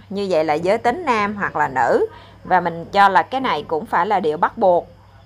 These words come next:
Như vậy thì học sinh sẽ làm. Mình tiếp tục. Ví dụ như mình, à,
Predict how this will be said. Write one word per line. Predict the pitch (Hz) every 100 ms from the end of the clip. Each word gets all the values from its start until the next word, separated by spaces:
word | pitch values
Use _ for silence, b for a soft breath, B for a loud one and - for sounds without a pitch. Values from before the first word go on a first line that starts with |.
| -
Như | 180 175
vậy | 143 151
thì | 185 165
học | 175 160
sinh | - 190 190
sẽ | - 156 120 139 202
làm. | 240 170 151 143 127 147 - - - - -
Mình | 170 170
tiếp | - -
tục. | - 170 - - - - - b b b b -
Ví | 202 254
dụ | 226 127 180
như | 208 214
mình, | 202 175 160 160
à, | 156 147 139